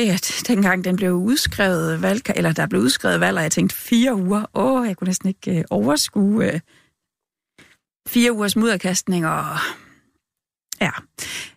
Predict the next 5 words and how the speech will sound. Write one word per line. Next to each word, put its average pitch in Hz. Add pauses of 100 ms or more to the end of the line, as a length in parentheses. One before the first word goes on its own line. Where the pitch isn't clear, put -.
(120)
Det 226
blev 285 (400)
helt 262
anderledes, 185 (260)
øh, 165